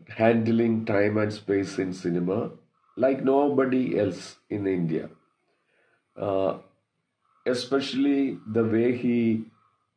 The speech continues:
uh, handles space in his films, I have not seen in many other directors.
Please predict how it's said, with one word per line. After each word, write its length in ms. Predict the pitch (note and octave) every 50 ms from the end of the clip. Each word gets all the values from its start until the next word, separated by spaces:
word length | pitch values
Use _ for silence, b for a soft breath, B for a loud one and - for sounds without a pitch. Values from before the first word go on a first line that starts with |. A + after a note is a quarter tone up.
| _ - -
uh, 260 | - G2+ G2+ G2+ G2
handles 760 | G2 G#2+ G#2 G#2 G#2 G#2+ A2 A2+ A#2 A#2 A2+ - - - - - _ _ _ _ _
space 800 | _ - - - - - C#3+ C#3+ C#3 A#2 G2+ - - - - - - _ _ _ _ _ _ _ _ _ _ _ _ _ _ _ _ _
in 160 | A2+ A2+ A2
his 280 | A2 - A#2 G2 F2 -
films, 580 | - E2+ G2+ G2+ G2+ G2+ F#2+ F#2+ G#2+ A2+ - - _ _ _ _ _ _ _ _ _ _ _ _ _ _ _ -
I 420 | - - D#2+ E2 D#2 F#2 A#2 A#2 A#2 B2
have 140 | B2+ A#2+
not 280 | A#2+ A#2 A#2+ A#2+ A#2+ A#2+
seen 340 | - - - A2 A2 G#2+ G#2+
in 240 | G#2 G2+ G2+ F#2+ F#2+
many 380 | F#2+ F#2+ F#2 G2 G2 G2 F#2
other 280 | C2+ F#2 F#2 F2 F#2+ F2+
directors. 800 | F2 E2+ E2+ E2 E2 E2 D#2+ D#2+ - - F2+ G2+ A2+ - -